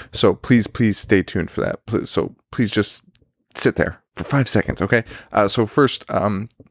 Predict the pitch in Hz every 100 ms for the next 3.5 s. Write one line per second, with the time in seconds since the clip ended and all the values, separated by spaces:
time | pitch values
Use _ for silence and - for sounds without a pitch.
0 | _ 107 - - 107 - 101 107 104 110
1 | 107 104 104 107 104 - - - - 78
2 | 71 - 95 92 104 - 104 98 - 110
3 | - 107 104 101